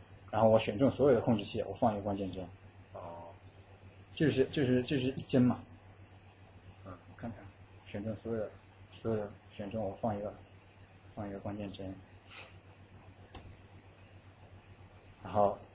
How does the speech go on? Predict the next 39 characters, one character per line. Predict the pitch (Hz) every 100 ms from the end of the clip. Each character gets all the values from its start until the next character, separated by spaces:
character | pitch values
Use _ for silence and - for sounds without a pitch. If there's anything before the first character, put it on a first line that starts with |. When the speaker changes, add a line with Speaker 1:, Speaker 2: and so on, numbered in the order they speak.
| - - - - - - -
Speaker 1:
我 | 104
跳 | - 117
到， | 104 101 101 - - - - - - - - - - - - - - - - - - - - - - - - - - - - - -
接 | 127
下 | 117
来 | 110 104
我 | 104
看， | - 110 - - - - - - - - - -
我 | 127
要 | 117
跳 | -
到 | 127
空 | - 170
中， | 165 175 - - - -
空 | - 175
中 | 190
的 |
是， | 160 135 -
是 | - 143 127 - - - - - - - - 143
有 | 127
多 | 151 156
高 | 165
呢？ | 160
我 | 139
想 | 127 117
估 | - 135
计， | 135 127 117 - - - - - - - - - - - - - - - - - - - - - - - -
我 |
选 | 117 113
中 | 120
所 | 120 131
有 |
的 | 117
关， | 123 120
所 | - 139
有 | 127
的， | 123
所 | -
有 | 147